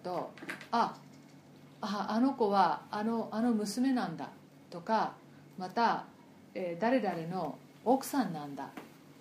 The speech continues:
ということを聞いても、ダビデは彼女を呼んだんですね。えー、彼は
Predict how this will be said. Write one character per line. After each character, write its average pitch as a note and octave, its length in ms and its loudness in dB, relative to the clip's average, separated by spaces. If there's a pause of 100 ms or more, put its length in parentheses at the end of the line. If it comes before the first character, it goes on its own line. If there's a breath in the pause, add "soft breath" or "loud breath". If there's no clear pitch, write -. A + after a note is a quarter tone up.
(100)
と B3+ 60 0
い C4 80 6
う C4 60 4
こ C4+ 120 0
と A3 200 4
を F#3+ 100 0
聞 C#4 340 0
い C4+ 40 0
て F4 300 -4
も、 G4+ 400 2 (2000)
ダ A#3 140 8
ビ G#3 100 2
デ F3+ 120 0
は G3 180 0
彼 F#3+ 220 -4
女 D#3+ 120 -8
を F3 280 -4 (520)
呼 F#3 100 -6
ん F3 140 -6
だ D#3 200 -4 (1600)
ん F#3+ 40 -12
で F3+ 120 -2
す - 160 -4
ね。 F#3+ 160 -6 (1600 loud breath)
え F3+ 720 -4
ー、 - 60 -6 (1500)
彼 B3 260 6
は A3+ 400 6